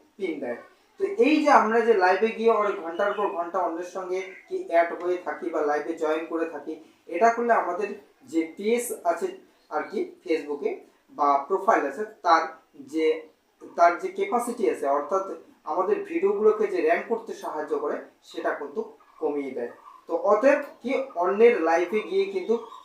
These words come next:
বেশিটা টাইম ধরে লাইভে যুক্ত থাকা যাবে না এবং কি বেশি পরিমাণে কমেন্ট করা যাবে না। এটা হলে আমাদের পেজের এনগেজমেন্ট যে আছে, এনগেজমেন্টটা কিন্তু কমে যাবে,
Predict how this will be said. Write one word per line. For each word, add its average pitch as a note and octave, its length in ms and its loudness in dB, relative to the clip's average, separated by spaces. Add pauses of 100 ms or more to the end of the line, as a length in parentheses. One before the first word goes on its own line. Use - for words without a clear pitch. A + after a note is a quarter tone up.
(100)
বেশিটা G#3+ 400 -2
টাইম E3+ 300 2
ধরে F3+ 220 -4
লাইভে D#3 280 -2
যুক্ত D#3 400 -10
থাকা D#3+ 180 -4
যাবে C#3+ 260 0
না G3+ 200 -4 (220)
এবং B3+ 340 2
কি E4 260 -4 (260)
বেশি A3+ 340 0
পরিমাণে E3 340 -2
কমেন্ট - 400 -6
করা - 280 -2 (300)
যাবে C3+ 240 -4
না। B2 120 -12 (540)
এটা F#3+ 220 2
হলে G3 260 4
আমাদের F#3 460 0
পেজের F#3+ 240 2 (140)
এনগেজমেন্ট A#3+ 600 -4 (160)
যে D#3 120 2
আছে, - 240 -4 (260)
এনগেজমেন্টটা D3+ 640 -4
কিন্তু C#3 220 -8
কমে C#3 300 -8
যাবে, D#3 220 -10